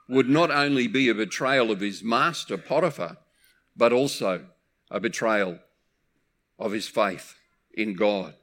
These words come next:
Doing the right thing in the eyes of God was important to Joseph.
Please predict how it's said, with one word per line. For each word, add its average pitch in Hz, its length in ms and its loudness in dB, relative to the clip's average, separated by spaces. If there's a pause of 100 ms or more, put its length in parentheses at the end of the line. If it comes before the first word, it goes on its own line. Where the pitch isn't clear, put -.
(1000)
Doing 151 300 6
the 143 100 4
right 131 300 2
thing 127 200 -2
in 117 120 0
the 107 120 2
eyes 143 320 0
of 127 200 -6
God 90 380 -2
was 101 180 -6
important 104 440 -2
to 90 80 -6
Joseph. 101 480 -4